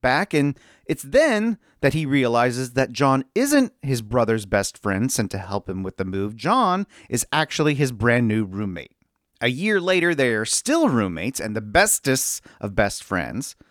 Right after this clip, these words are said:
but everyone around them knows what they are not yet ready to admit, that they are absolutely in love and totally meant for one another.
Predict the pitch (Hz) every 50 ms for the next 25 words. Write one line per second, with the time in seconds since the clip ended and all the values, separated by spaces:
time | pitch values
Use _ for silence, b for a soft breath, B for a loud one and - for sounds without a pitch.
0 | b b b b b b b - 120 - 170 214 269 262 233 202 190 180 170 165
1 | 165 156 180 247 302 320 320 269 196 127 98 82 67 95 151 180 _ - 131 175
2 | 190 165 131 135 143 - 135 139 - 110 113 127 - 120 127 131 120 113 127 139
3 | - 117 120 139 - 113 110 117 123 143 - - 135 123 113 95 104 113 98 -
4 | - _ b b b b - - - 95 - _ - 90 85 _ _ - 101 123
5 | 143 139 190 196 208 247 254 226 277 294 330 302 262 196 165 151 147 143 151 151
6 | 151 151 151 - - - - 120 131 143 151 160 170 160 120 110 123 131 127 -
7 | 101 95 87 85 78 73 76 73 - - - - -